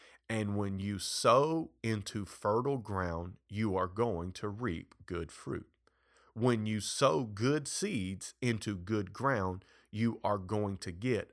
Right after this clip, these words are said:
a good product out of that ground. You will be fruitful. And so the scripture says you will reap what you sow. So I, I just want you to know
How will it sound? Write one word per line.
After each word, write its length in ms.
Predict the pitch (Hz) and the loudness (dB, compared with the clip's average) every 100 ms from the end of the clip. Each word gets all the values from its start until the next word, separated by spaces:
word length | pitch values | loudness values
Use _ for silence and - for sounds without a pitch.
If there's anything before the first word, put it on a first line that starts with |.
| - | -2
a 100 | 95 | -2
good 400 | 87 104 95 - | 0 -2 -2 -4
product 720 | - 147 - 85 85 95 - - | -2 2 2 0 -2 -6 -8 0
out 260 | 110 101 - | 2 2 -4
of 280 | 95 85 82 | -8 -6 -6
that 260 | 85 82 - - | -4 -4 -8 -14
ground. 360 | 104 131 - - _ _ _ | -6 -4 -6 -12 _ _ _
You 200 | 110 113 | -4 -2
will 340 | 92 101 123 110 | 0 4 4 2
be 200 | 87 98 | -4 -6
fruitful. 640 | - 160 147 - - - _ _ - _ _ _ _ - | -4 -4 -4 -8 -10 -10 _ _ -20 _ _ _ _ -4
And 180 | 127 110 | -2 0
so 380 | - 120 110 104 | 2 2 2 0
the 100 | 101 | -4
scripture 280 | - 175 160 | -2 -2 -2
says 320 | 120 98 90 | -2 -2 -2
you 260 | - 117 170 | -8 -4 -4
will 440 | 156 117 110 104 - | 2 4 6 2 -4
reap 540 | 104 131 156 104 - | -8 -2 -2 -2 -6
what 260 | 98 104 101 | -2 0 0
you 140 | 98 | -2
sow. 380 | 101 - 139 98 - - - | -4 0 0 0 -4 -20 -18
So 420 | - - 123 110 - - | -4 4 6 4 0 -4
I, 280 | 110 147 - - _ - | -2 0 -2 -6 _ 0
I 120 | 147 | 2
just 280 | 160 135 123 | 2 -4 -2
want 260 | 143 - | -4 -4
you 140 | 110 104 | -4 -4
to 160 | - | -4
know 400 | 101 120 87 80 | -2 0 0 -2